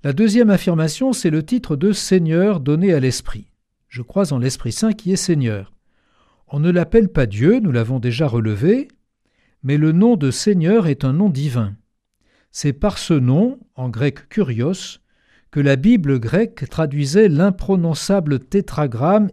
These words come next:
Y H W H, parfois vocalisé en Yahvé. C'est ce nom de Seigneur que les évangiles, celui de saint Luc en particulier,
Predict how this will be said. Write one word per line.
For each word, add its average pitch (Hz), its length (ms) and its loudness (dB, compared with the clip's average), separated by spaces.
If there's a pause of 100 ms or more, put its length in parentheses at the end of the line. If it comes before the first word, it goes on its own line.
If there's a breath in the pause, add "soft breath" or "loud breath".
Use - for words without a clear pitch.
(120)
Y 175 120 0 (400)
H 147 300 -4
W 147 540 0
H, 185 360 -4 (500)
parfois 143 340 -2
vocalisé 156 840 0
en 151 240 -6
Yahvé. 107 500 -4 (1120 loud breath)
C'est 180 160 2
ce - 140 2
nom 202 240 4
de 165 100 2
Seigneur 208 580 0
que 180 100 -4
les 147 240 -2
évangiles, 135 440 -2
celui 139 280 -2
de 117 120 -4
saint 160 220 -2
Luc 214 200 0
en 139 80 -2
particulier, 143 800 -4